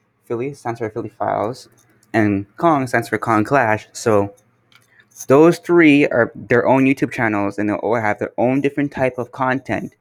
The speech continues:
But all of it will be posted on Thai Philly Kong, and more other types of more medial content will be posted. I don't even know what medial means.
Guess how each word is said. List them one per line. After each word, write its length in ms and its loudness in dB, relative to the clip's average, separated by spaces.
But 120 2
all 180 6
of 80 4
it 60 4
will 120 6
be 120 4
posted 480 0
on 100 0
Thai 140 0
Philly 200 -2
Kong, 360 -6
and 180 2
more 420 2
other 260 0
types 320 -4
of 120 -4
more 320 -6
medial 400 2
content 520 -6
will 80 -6
be 200 -4
posted. 600 -2
I 40 0
don't 140 2
even 160 0
know 60 -2
what 100 -8
medial 320 -8
means. 440 -10